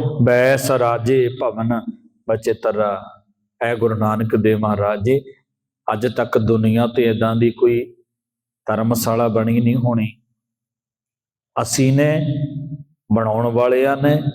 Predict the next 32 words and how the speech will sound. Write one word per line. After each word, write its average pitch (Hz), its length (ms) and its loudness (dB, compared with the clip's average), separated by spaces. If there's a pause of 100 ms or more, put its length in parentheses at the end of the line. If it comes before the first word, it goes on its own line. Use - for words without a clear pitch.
(600)
ਅਤੇ 127 160 0
ਸਾਡੇ 120 300 -2
ਨਗਰ 113 340 0
ਨੇ 120 120 2
ਪੂਰਾ 127 400 2
ਸਹਿਯੋਗ 110 600 2
ਦਿੱਤਾ 101 340 0
ਹੈ। 113 120 2 (340)
ਉੱਥੇ 120 480 2
ਸੁਗੰਧੀਆਂ 127 880 0 (1040)
ਸ-, - 400 -8
ਛਿੜਕੀਆਂ 127 460 2
ਗਈਆਂ 117 340 2
ਨੇ, 113 180 2
ਅਤਰ 117 320 0
ਛਿੜਕਿਆ 113 520 0
ਗਿਆ 110 380 0
ਦਾਤਾ 110 360 -2
ਜੀ, 135 220 0 (400)
ਕੰਧਾਂ 147 340 -2
ਦੇ 147 100 2
ਵਿੱਚੋਂ 127 480 0
ਵੀ 127 100 2
ਸੁਗੰਧੀ 123 500 -2
ਆਉਂਦੀ 104 460 -6
ਹੈ, - 100 -20 (1120)
ਅਤਰ 139 220 -2
ਦੇ 139 160 2
ਨਾਲ 131 200 0
ਮਲੀਆਂ 131 380 2
ਗਈਆਂ 120 380 2
ਨੇ, 120 160 0